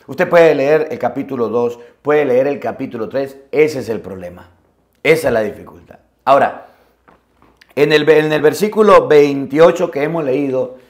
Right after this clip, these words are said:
de San Marcos, lo, vuelvo a lo repetir, para que usted se dé cuenta lo que Jesús dice y vamos a colocar el ejemplo que quiero colocarle para que usted abra los ojos y se dé cuenta cuál es el pecado que no tiene perdón. Versículo veintiocho, Marcos tres veintiocho.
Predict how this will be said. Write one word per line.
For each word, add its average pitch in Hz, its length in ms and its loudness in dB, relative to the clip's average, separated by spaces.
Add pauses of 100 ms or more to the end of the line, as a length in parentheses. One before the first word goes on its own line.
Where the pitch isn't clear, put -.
(200)
de 117 220 -4
San 120 260 -4
Marcos, 139 460 2
lo, 92 80 -6
vuelvo 139 260 0
a 139 40 0
lo 120 120 0
repetir, 110 800 -8
para 120 260 -2
que 123 80 -10
usted 143 220 0
se 151 120 -2
dé 151 160 2
cuenta 147 440 -2
lo 120 180 -2
que 110 120 -10
Jesús 120 220 -10
dice 135 280 -8
y 123 140 -6
vamos 135 280 -4
a 120 120 -12
colocar 110 360 -6
el 139 100 -4
ejemplo 123 600 -6 (240)
que 117 120 -8
quiero 131 220 0
colocarle 120 460 0
para 110 200 -4
que 101 80 -16
usted 139 360 -6
abra 135 220 2
los 127 180 -4
ojos 139 120 -2
y 120 40 -8
se 117 60 -8
dé 113 100 -6
cuenta 131 260 -6
cuál 127 200 -2
es 131 60 -2
el 139 120 -6
pecado 147 420 -2
que 139 80 -8
no 113 100 -8
tiene 117 200 -10
perdón. 120 420 -10 (840)
Versículo 165 440 -2
veintiocho, 131 400 -4
Marcos 143 300 -4
tres 143 140 -6
veintiocho. 127 500 -8